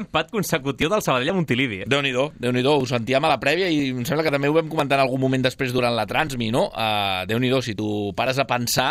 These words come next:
Speaker 2: veient que els últims precedents, gairebé tots, han estat en futbol professional, han estat en aquests, eh, dos, tres anys que, que hem coincidit entre aquesta etapa i l'etapa anterior a segona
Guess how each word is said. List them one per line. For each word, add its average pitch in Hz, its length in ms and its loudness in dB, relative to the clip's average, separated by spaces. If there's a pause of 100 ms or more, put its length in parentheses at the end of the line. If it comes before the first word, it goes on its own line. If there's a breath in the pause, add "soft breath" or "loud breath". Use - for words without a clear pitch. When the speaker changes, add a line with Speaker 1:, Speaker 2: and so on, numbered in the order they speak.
(180)
Speaker 2:
veient 113 320 -6
que 143 80 0
els 127 120 -4
últims 127 340 -6 (140)
precedents, 131 600 -2
gairebé 117 240 -2
tots, 127 160 -2
han 117 140 -4
estat 123 220 -6
en 117 100 -8
futbol 120 260 -2
professional, 117 720 -2 (100)
han - 140 -14
estat 98 240 -12
en 101 160 -6
aquests, 101 320 -6
eh, 98 80 -8
dos, 104 300 -10
tres 110 260 -4
anys 110 240 -4 (420 loud breath)
que, 127 140 0 (480)
que 110 160 -2
hem 113 160 -6
coincidit 120 560 -2 (360 loud breath)
entre - 200 -10
aquesta 101 320 -6
etapa 104 240 -4
i 101 80 -4
l'etapa 101 320 -4
anterior 104 460 -4 (360 loud breath)
a 117 140 -4
segona 107 420 -2